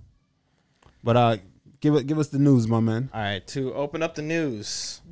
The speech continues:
Speaker 2: Kamaru Usman will meet Colby Covington in a welterweight title rematch at U F C two sixty-eight in November. The date and location are not finalized yet, but U F C is hoping for the f-, fight to headline Madison Square Garden.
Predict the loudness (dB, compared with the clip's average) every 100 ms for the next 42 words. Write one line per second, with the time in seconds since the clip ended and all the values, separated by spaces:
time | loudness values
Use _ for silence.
0 | -20 -20 _ _ -6 2 4 4 4 2
1 | 0 -4 -4 -2 -2 -2 -4 -2 0 0
2 | 0 0 -2 -2 -2 -2 0 0 0 0
3 | 2 2 0 -6 _ _ 0 2 2 2
4 | 2 2 2 2 2 2 2 -4 0 -2
5 | -2 -4 0 2 2 2 0 2 0 0
6 | 0 -2 -4 -2 0 0 0 -2 0 -2
7 | 0 -4 -4 -4 -6 -6 -4 -2 0 0
8 | 0 0 -2 -4 _ _ -8 0 0 2
9 | -2 -2 -2 -2 -4 -4 -6 -8 -12 -2
10 | 0 0 -6 -10 -6 -2 -2 -2 -4 -4
11 | -4 -6 -6 -12 -8 -6 -6 -6 -6 -8
12 | -12